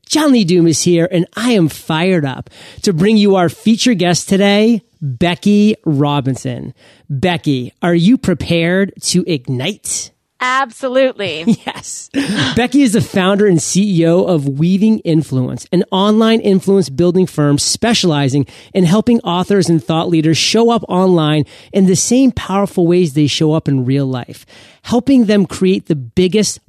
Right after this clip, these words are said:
Speaker 1: possible impact for their messages. Becky, I've given Fire Nation just a little insight, so share more about you personally, then expound upon the biz.
Speaker 2: Uh, I'd be glad to. So, John, I, um,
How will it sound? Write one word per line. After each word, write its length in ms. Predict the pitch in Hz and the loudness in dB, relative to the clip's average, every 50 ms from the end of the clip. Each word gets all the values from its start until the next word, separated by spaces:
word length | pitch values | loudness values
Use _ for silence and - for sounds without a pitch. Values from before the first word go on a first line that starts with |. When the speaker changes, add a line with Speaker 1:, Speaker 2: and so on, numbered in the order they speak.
| _ | _
Speaker 1:
possible 540 | - - - 180 185 156 - - 170 185 185 | -12 -6 -4 -2 -2 -2 -4 -2 -2 -2 -2
impact 680 | - - 170 160 156 - 131 147 143 147 151 - - - _ | 0 0 0 0 0 0 -2 -4 -4 -4 -6 -8 -12 -20 _
for 340 | _ - - - 156 147 143 | _ -14 -6 -2 0 0 0
their 480 | 123 117 131 139 135 135 135 135 139 - | -2 -2 -2 -2 -2 0 -2 -4 -4 -6
messages. 880 | 151 127 123 120 - 160 143 - - 123 113 117 107 - - - - - - - - - - - - | -6 -6 -4 -4 -4 -4 -4 -4 -4 -8 -8 -8 -12 -14 -16 -18 -20 -20 -20 -20 -20 -20 -14 -6 -2
Becky, 260 | 240 240 - 269 254 | -2 0 2 2 2
I've 100 | 254 202 | 2 2
given 200 | 311 302 294 233 | 2 2 2 2
Fire 280 | - - 233 220 220 | 2 0 0 2 2
Nation 360 | 208 202 202 190 - 196 202 180 | 2 2 2 2 2 0 0 0
just 400 | 151 190 190 185 - - - - _ _ - | 2 0 0 0 -2 -4 -10 -16 _ _ -4
a 40 | 302 | 0
little 440 | 339 359 359 381 370 330 247 202 180 | 2 2 4 4 4 2 2 4 4
insight, 480 | 175 165 151 - - 160 147 147 147 | 4 2 0 0 0 0 0 0 -2
so 100 | - 185 | -2 -2
share 280 | 175 - - 254 269 262 | -2 0 0 0 2 2
more 140 | 254 262 254 | 2 2 2
about 220 | 202 240 233 240 | 2 0 0 2
you 120 | 240 233 - | 2 0 0
personally, 680 | - 220 220 220 - 240 240 247 254 269 269 247 - _ - | 0 0 0 0 0 0 0 0 0 0 0 -2 -6 _ -4
then 100 | 196 214 | -4 -4
expound 360 | - - - - 214 220 220 | -4 -4 -4 -4 -2 -2 -2
upon 220 | - 220 220 220 | -2 -2 0 0
the 60 | 214 190 | 0 0
biz. 440 | 220 233 220 170 135 - - - _ _ _ _ _ _ _ _ _ _ _ - | 0 -2 -2 -4 -6 -8 -12 -18 _ _ _ _ _ _ _ _ _ _ _ -6
Speaker 2:
Uh, 260 | 240 240 240 247 254 277 | -4 -2 -2 0 0 -2
I'd 120 | 269 262 | -2 -4
be 100 | 285 277 | -6 -8
glad 320 | - 294 294 311 311 262 | -6 -4 -4 -4 -4 -6
to. 380 | - - 254 233 214 208 196 196 | -8 -8 -6 -4 -4 -4 -6 -10
So, 400 | - - - 254 254 254 247 247 | -12 -10 -6 -2 -2 0 0 -2
John, 400 | 247 - 262 254 254 262 277 277 | -4 -4 -4 -2 0 0 -2 -2
I, 540 | 269 - - 262 269 269 254 - - 233 226 | -2 -4 -2 -2 -2 -2 -2 -2 -2 -2 -4
um, 220 | 220 208 202 202 | -4 -6 -8 -12